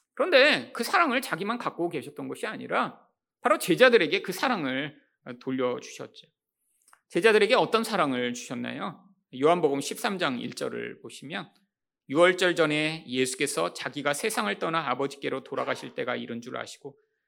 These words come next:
세상에 있는 자기 사람들을 사랑하시되 끝까지 사랑하시니라." 바로 끝까지 사랑하셨습니다.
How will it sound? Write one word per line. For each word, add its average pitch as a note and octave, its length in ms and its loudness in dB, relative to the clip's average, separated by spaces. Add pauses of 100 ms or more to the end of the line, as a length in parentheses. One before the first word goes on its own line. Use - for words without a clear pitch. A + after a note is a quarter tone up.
(120)
세상에 G#3+ 480 0
있는 D#3+ 240 -2
자기 C#3 260 -6
사람들을 D#3 560 -4
사랑하시되 F3+ 720 -8 (200)
끝까지 - 420 -10
사랑하시니라." D#3 720 -12 (880)
바로 B3 340 -2
끝까지 G4 640 2
사랑하셨습니다. C#3+ 760 -14